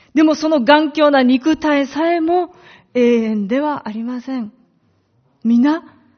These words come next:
死にゆく存在です。誰一人死を免れることはできないのです。そしてその日を選ぶことも、その日を知ることも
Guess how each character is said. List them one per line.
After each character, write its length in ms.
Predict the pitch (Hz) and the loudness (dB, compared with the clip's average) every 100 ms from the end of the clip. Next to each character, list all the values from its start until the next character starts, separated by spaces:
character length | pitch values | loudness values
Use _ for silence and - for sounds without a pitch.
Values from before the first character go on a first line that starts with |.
| _ | _
死 180 | - 233 | -8 -4
に 180 | 220 214 | -2 -2
ゆ 120 | 285 | -4
く 120 | 294 | -6
存 320 | 240 220 220 | -10 -6 -8
在 220 | 226 240 208 | -6 -8 -10
で 120 | 190 | -14
す。 160 | _ _ _ _ _ _ _ _ _ _ _ _ _ _ _ _ _ _ _ _ - | _ _ _ _ _ _ _ _ _ _ _ _ _ _ _ _ _ _ _ _ -2
誰 260 | 277 269 | 0 0
一 220 | 247 - 320 | -2 -4 -2
人 180 | 262 208 - | -4 -6 -10
死 220 | - 311 | -4 0
を 120 | 269 | 2
免 300 | 233 240 254 | 2 0 0
れ 240 | 269 277 262 | 0 0 -2
る 120 | 247 | -6
こ 160 | 254 | -10
と 100 | 247 | -8
は 160 | 311 262 | -6 -6
で 120 | 208 | -8
き 100 | 202 | -6
な 160 | 254 240 | -4 -4
い 60 | |
の 160 | 214 190 | -6 -10
で 120 | 185 | -16
す。 180 | 190 _ _ _ _ _ _ _ _ | -20 _ _ _ _ _ _ _ _
そ 140 | - | -6
し 140 | 262 - | -4 0
て 260 | 285 233 - - _ _ | 0 0 -4 -20 _ _
そ 200 | - - | -8 0
の 180 | 294 320 | 2 2
日 180 | - 339 | 0 2
を 180 | 339 269 | 4 4
選 300 | 254 302 320 | 4 4 2
ぶ 120 | 269 | -2
こ 160 | 262 240 | -6 -4
と 140 | 254 | -4
も、 340 | 247 302 208 - - | -2 -2 -4 -8 -18
そ 180 | - 302 | -4 0
の 160 | 339 | 0
日 160 | 339 339 | 0 -2
を 120 | 330 | -2
知 220 | - - | -2 -4
る 140 | 277 311 | -4 -4
こ 160 | 330 | -6
と 140 | 339 359 | -6 -4
も 280 | 339 247 | -2 -2